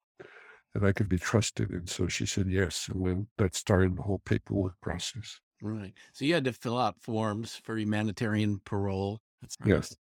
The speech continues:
Speaker 2: It actually happened fairly quickly, though.
Speaker 1: I was actually shocked knowing something about government bureaucracy, and I know other refugee groups have had just a long wait, a year or more,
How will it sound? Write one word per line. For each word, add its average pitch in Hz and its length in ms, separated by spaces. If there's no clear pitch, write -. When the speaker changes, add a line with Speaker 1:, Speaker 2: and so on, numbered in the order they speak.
Speaker 2:
It 156 120
actually 196 440
happened 151 460
fairly 156 280
quickly, 113 460
though. 90 220
Speaker 1:
I 117 140
was 113 220
actually 113 400
shocked - 640
knowing 107 300
something 110 380
about 95 220
government 107 460
bureaucracy, 101 880
and 110 120
I 98 120
know 107 260
other 113 300
refugee 101 460
groups 104 460
have - 140
had 101 340
just - 300
a 107 380
long 117 420
wait, 101 320
a 95 80
year 117 440
or 101 160
more, 110 400